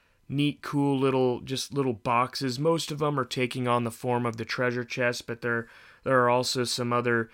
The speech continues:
neat little things in there that I thought was, uh, was kinda neat that you guys can, can check out. But I'll put that link in the show notes as well. Um, there's even this mug,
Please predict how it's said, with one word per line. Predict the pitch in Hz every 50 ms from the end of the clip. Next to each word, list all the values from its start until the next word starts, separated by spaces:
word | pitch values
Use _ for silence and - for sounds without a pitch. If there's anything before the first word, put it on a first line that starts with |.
| - - _ _
neat | - 127 135 131 117 -
little | 127 127 117 110
things | 107 - - 123 120 120 120 113 113
in | 117 117
there | 113 117 117 117 113 113
that | 107 113 113 110 107 - - _ _ _ _ _ _ _ _ -
I | - 117 117
thought | 117 - 120 113 113 110 - 113
was, | 113 117 113 113 110 107 113 117
uh, | 113 110 110 110 110 110 110 -
was | 117 117 117 -
kinda | - - 123 113 110 110
neat | 104 107 110 110 110 - -
that | 117 110 -
you | - 113 107
guys | - 113 110 107 107 104 -
can, | - 113 110 110 113 _ _ _ _ _
can | - - 107
check | 104 - - 110 107 - 113
out. | 107 95 -
But | 120 117
I'll | 117
put | - - 131 - -
that | 117 113 - 98
link | 117 117 113 113 -
in | 113 110
the | 107
show | 101 - - 117 113 113
notes | 110 110 107 104 - -
as | 117 110 -
well. | 117 113 110 110 110 110 _ _ _ _ _ _ _ _ _ _ _ _
Um, | - 101 110 107 101 - - _ -
there's | - 135 139 139 143
even | 170 165 151 135
this | 123 120 - -
mug, | 123 117 120 131 139 139 139 131 120 113 110 117 123